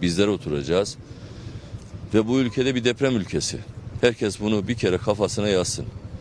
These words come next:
Son yüz yılda üzerinde yaşadığımız bu coğrafyada meydana gelen altı ve üzerinde şiddette yıkıcı deprem sayısı altmışın üzerinde. Yani neredeyse bir buçuk senede bir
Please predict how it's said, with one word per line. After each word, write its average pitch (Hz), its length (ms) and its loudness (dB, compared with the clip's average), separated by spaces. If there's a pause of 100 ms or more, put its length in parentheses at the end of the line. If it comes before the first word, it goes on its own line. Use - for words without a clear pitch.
(540)
Son 123 260 2
yüz 117 360 2
yılda 80 380 2 (440)
üzerinde 104 440 2
yaşadığımız 98 640 2
bu 101 140 0
coğrafyada 90 680 4 (640)
meydana 107 460 4
gelen 92 320 2 (240)
altı 98 420 2
ve 104 100 4
üzerinde 92 560 2
şiddette 92 560 0
yıkıcı 85 600 0
deprem 92 400 2
sayısı 95 440 2
altmışın 107 420 0
üzerinde. 80 500 0 (920)
Yani 110 260 4
neredeyse 120 540 0
bir 143 120 4
buçuk 123 280 -2
senede 117 460 2
bir 139 240 0